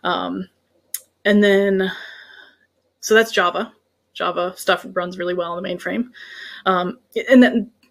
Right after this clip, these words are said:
that's actually an understatement. Like, Java runs crazy fast on a mainframe. Um, and then Go is an interesting one. So Go was ported to Linux on the mainframe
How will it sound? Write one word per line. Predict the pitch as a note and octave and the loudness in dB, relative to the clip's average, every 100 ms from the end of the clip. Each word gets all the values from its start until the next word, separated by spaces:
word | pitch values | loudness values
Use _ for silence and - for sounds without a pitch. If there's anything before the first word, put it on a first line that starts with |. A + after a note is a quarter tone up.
| - | -4
that's | G#3+ G3+ | -2 2
actually | G#3 - F#3+ | 0 0 -2
an | |
understatement. | F3+ F3 - E3+ E3+ E3+ | -2 -4 -4 -4 -4 -6
Like, | F3 - | -8 -4
Java | G3 F#3 F#3 | 0 0 -2
runs | F3 F3+ - | -4 -6 -10
crazy | - - F#3 F3+ | -10 -2 -2 -2
fast | - - - - | -8 -8 -8 -10
on | |
a | D3 | -10
mainframe. | D3+ - - B1 - _ _ _ _ _ - - _ | -10 -10 -10 -10 -12 _ _ _ _ _ -20 -20 _
Um, | F#3+ F#3 F3+ F#3 G3 _ | 0 0 -2 -6 -10 _
and | A3 | 4
then | G#3 F#3+ | 4 4
Go | F#3 C4 G3+ F3+ G3+ - - | 2 4 6 6 4 0 -8
is | G3+ | -6
an | G3 | -2
interesting | F#3+ F#3 - - | -4 -4 -10 -12
one. | - - | -12 -12
So | - G3+ G3 - - - | 0 2 2 -2 -20 0
Go | A3 A#3 | 4 6
was | B3+ A#3+ | 8 6
ported | - - G3+ G3 F#3+ F3+ - - _ | 4 0 4 4 2 0 -12 -20 _
to | - G3+ | -4 -2
Linux | F#3+ G3 F3 - - - - - | 0 -2 -2 -8 -12 -12 -14 -12
on | |
the | F#3 | -10
mainframe | F3+ F3 F3+ - F#3 F3+ | -8 -10 -10 -10 -8 -10